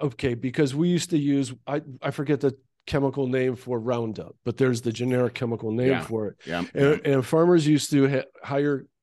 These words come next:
Speaker 1: people to manually go through and squirt weeds to kill them. But
Speaker 2: Yes.
Speaker 1: then a genetic engineer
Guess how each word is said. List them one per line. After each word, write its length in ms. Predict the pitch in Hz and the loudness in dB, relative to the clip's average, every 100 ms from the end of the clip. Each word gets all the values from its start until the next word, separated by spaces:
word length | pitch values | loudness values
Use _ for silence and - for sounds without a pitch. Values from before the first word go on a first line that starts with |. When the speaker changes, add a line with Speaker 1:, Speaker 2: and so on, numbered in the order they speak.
| _ _ _ _ | _ _ _ _
Speaker 1:
people 320 | 156 135 143 139 | -2 0 0 0
to 180 | 143 | 0
manually 500 | 135 135 156 156 147 | 0 2 2 4 2
go 200 | 135 139 | 2 0
through 380 | 135 139 135 131 | -2 -2 -4 -2
and 100 | 123 | -6
squirt 420 | 117 - 123 123 _ - | -10 -6 -6 -6 _ -2
weeds 460 | 135 127 123 113 - - _ | 2 2 0 -4 -12 -20 _
to 120 | - 131 | -2 0
kill 260 | 156 143 | 2 2
them. 260 | 113 98 82 - - - - | 2 -4 -6 -18 -20 -18 -2
But 200 | 127 92 | 0 4
Speaker 2:
Yes. 60 | 165 | 6
Speaker 1:
then 460 | 208 180 160 156 - | 6 6 4 0 -4
a 100 | 131 | 0
genetic 420 | 139 143 135 127 | 4 4 2 2
engineer 680 | 139 117 127 196 160 147 | 0 2 2 4 4 2